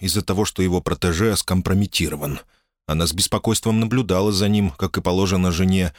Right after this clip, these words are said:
хотя вряд ли понимала, о ком больше тревожиться, о нем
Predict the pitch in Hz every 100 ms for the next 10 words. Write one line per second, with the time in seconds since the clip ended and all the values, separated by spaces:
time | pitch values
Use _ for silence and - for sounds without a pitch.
0 | _ _ - 113 156 143 156 - 92 82
1 | 80 78 73 73 71 80 90 95 90 87
2 | 82 87 - 80 78 78 73 - - 80
3 | - - 175 170 196 240 202